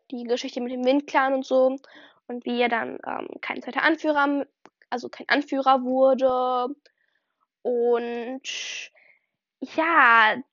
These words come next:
dort erfährt man halt dann, dass dieser ganze Angriff, dass es alles eigentlich nur Habichtfrost schuld war.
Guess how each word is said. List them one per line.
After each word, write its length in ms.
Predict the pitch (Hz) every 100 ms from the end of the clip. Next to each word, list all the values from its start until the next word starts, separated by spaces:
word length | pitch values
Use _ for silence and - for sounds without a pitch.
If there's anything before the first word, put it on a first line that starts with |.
| _ -
dort 240 | 311 349
erfährt 400 | 359 - 320 339
man 180 | 403 302
halt 180 | 247 247
dann, 320 | 220 247 302
dass 260 | 247 -
dieser 340 | _ 294 294 285
ganze 340 | 285 330 - -
Angriff, 640 | - 254 285 262 - - - _ _ _ _ - _
dass 120 | 285
es 180 | 302 -
alles 640 | 285 370 494 539 - _ _ -
eigentlich 580 | 269 320 339 330 339
nur 320 | 277 294 320 285
Habichtfrost 800 | 262 254 - - - 226 - -
schuld 520 | - - 240 233 277
war. 460 | 110 110 113 -